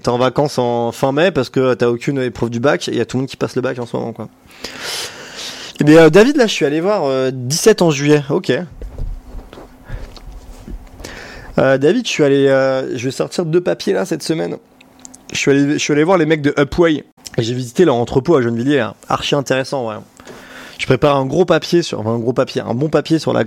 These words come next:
leur activité globale, euh, euh, leur activité globale et voilà, vraiment un papier de l'info pure, quoi. Et une autre papier sur visite de l'entrepôt et comment fonctionne tout le process de, de reconditionnement.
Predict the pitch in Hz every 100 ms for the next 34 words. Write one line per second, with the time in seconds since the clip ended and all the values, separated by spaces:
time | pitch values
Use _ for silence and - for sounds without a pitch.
0 | 120 123 117 120 131 123 120 123 123 139
1 | 131 107 107 104 104 - - - - -
2 | - - - - - - 123 120 120 127
3 | 127 131 127 127 131 135 139 131 113 110
4 | 117 110 - 104 101 107 117 123 104 -
5 | 101 - 120 107 113 120 - 120 - 151
6 | 165 - 139 196 - - - - - -
7 | - - - - 120 120 135 151 147 160
8 | 175 - 127 139 156 151 147 131 139 160
9 | 180 - 143 151 151 123 165 156 160 -
10 | 143 - 160 135 127 117 113 110 110 113
11 | - 123 127 120